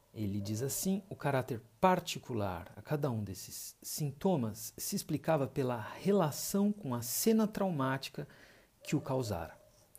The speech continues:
Então, nesse caso, por isso que eu tô falando que agora a gente vai entrar na dimensão do tempo,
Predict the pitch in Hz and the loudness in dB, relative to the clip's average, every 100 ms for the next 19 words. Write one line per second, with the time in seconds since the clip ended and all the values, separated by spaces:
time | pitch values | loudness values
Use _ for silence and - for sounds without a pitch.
0 | _ 135 139 - - - - - - - | _ -12 -12 -18 -20 -20 -20 -20 -20 -12
1 | 135 180 202 208 - - - - 139 120 | -2 4 4 2 -8 -20 -20 -10 -6 -4
2 | - 185 180 139 - 143 - 135 123 - | 0 8 8 8 0 -6 -6 -6 -6 -6
3 | 120 117 113 123 113 110 - - 110 117 | -6 -6 -10 -10 -12 -12 -18 -10 -4 0
4 | 120 113 113 113 113 107 120 117 110 110 | 0 -2 -4 -6 -6 -4 -4 -4 -4 -4
5 | 107 110 107 - 160 175 170 - - | -4 -4 -6 -2 2 4 2 -4 -18